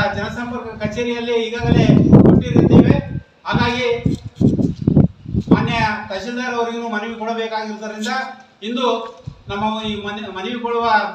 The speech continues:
ಕಾರ್ಯಕ್ರಮದಲ್ಲಿ ಮಾನ್ಯ ಕಾರ್ಯನಿರ್ವಾಹಕ ಅಧಿಕಾರಿಗಳಾದ ಸನ್ಮಾನ್ಯ ಸಂತೋಷ್ ಸರ್ ಅವರೇ, ಅವರು ಮಾಜಿ ಜಿಲ್ಲಾ ನೌಕರ ಸಂಘ ಅಧ್ಯಕ್ಷರು,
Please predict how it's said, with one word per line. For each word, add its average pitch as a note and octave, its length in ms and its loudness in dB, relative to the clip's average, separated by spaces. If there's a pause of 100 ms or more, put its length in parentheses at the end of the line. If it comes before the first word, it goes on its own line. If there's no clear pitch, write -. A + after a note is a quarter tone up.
(100)
ಕಾರ್ಯಕ್ರಮದಲ್ಲಿ A3+ 680 -8 (920)
ಮಾನ್ಯ A3 260 0 (680)
ಕಾರ್ಯನಿರ್ವಾಹಕ A#3 580 -4 (100)
ಅಧಿಕಾರಿಗಳಾದ A3 640 -6 (600)
ಸನ್ಮಾನ್ಯ G#3+ 400 -2 (240)
ಸಂತೋಷ್ G#3+ 340 -10
ಸರ್ A3+ 240 -4
ಅವರೇ, A3 260 -6 (1000)
ಅವರು G#3+ 300 -2 (680)
ಮಾಜಿ G#3 320 -4 (1200)
ಜಿಲ್ಲಾ G#3+ 260 -2 (420)
ನೌಕರ G3 260 -8 (100)
ಸಂಘ G#3+ 220 -6
ಅಧ್ಯಕ್ಷರು, A3+ 540 -10